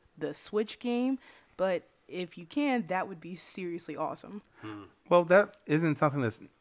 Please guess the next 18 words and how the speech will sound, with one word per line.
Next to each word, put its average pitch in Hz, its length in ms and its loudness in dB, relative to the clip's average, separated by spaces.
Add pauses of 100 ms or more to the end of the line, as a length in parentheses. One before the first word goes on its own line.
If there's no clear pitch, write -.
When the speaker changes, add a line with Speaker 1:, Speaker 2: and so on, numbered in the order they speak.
Speaker 3:
uh, 107 280 2
unheard 117 400 2
of, 101 260 -4
'cause 104 140 0
I 117 80 6
know 104 420 2 (560)
on, 104 800 2
uh, 92 460 0 (1040)
not 123 160 0
Injustice, 92 720 -4 (440)
uh, 107 260 4
one 147 280 4
of 143 60 4
the - 60 -14
fighting 117 280 6
games 98 360 -2
that 95 140 -2
I, 92 300 -2